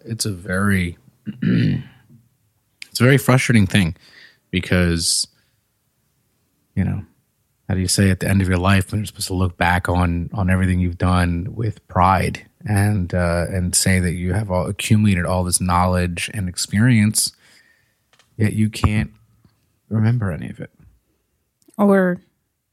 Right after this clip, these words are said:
Speaker 2: you know, you regress and
Speaker 1: Right.
Speaker 2: you can only remember the earlier stuff. But, like,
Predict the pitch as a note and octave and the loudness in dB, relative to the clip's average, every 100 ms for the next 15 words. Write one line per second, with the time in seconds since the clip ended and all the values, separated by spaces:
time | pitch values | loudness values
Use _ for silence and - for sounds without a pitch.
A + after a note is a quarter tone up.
0 | - F#3 E3+ D3+ D3+ _ _ _ _ _ | -6 -2 0 0 -4 _ _ _ _ _
1 | _ _ _ _ _ _ F3+ E3 D3 D3 | _ _ _ _ _ _ 2 4 2 -2
2 | E3 - - - _ _ _ _ - D#3+ | -4 -6 -10 -12 _ _ _ _ -6 -4
3 | D#3 D#3+ D#3+ - - D3+ C#3 C3 C3+ A#2 | -2 -2 -4 -4 -4 -2 -2 -6 -6 -8
4 | - E3 - - - - - - - - | -8 -10 -14 -20 -20 -20 -20 -20 -20 -20
5 | - - - - _ G#3 F#3 F#3 F3+ E3+ | -18 -18 -18 -20 _ 2 4 6 4 4
6 | E3 - D#3+ D3+ - - - _ _ E3 | 2 2 2 0 -4 -14 -18 _ _ -4
7 | - D3+ D3 - | 0 0 -2 -6